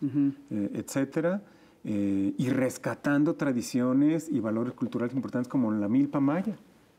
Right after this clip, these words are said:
Speaker 1: Ujú.
Speaker 2: Entonces, ahí parece que hay una contradicción. O sea, el tren va a despojar los ejidos y el ejido se va a perder y tal. Bueno, es posible que dinámicas ocurran.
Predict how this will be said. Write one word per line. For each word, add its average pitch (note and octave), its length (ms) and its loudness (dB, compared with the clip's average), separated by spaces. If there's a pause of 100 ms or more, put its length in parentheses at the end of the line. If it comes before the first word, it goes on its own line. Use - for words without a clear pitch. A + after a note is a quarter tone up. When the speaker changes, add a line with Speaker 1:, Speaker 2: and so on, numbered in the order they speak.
(240)
Speaker 1:
Ujú. C#3 160 -4
Speaker 2:
Entonces, C#3+ 260 -2
ahí F3 300 -2
parece F3 280 -2
que - 80 -4
hay F#3 60 0
una F#3 80 -2
contradicción. D3+ 800 0 (320)
O B2 120 -2
sea, - 120 0
el A#2 100 -2
tren F3 360 2
va E3+ 200 2
a E3+ 60 -6 (260)
despojar - 680 -4
los D#3 180 -2
ejidos D#3+ 520 -4
y D#3 40 2
el D3 80 0
ejido D#3+ 300 -4
se D3+ 100 -2
va D#3+ 80 2
a E3 60 -8
perder D#3+ 420 0
y D#3 80 -2
tal. F#3 220 0 (220)
Bueno, F#3 180 2
es D3 80 -2
posible E3+ 380 -2
que D#3+ 100 0
dinámicas D3 540 2
ocurran. E3 360 -4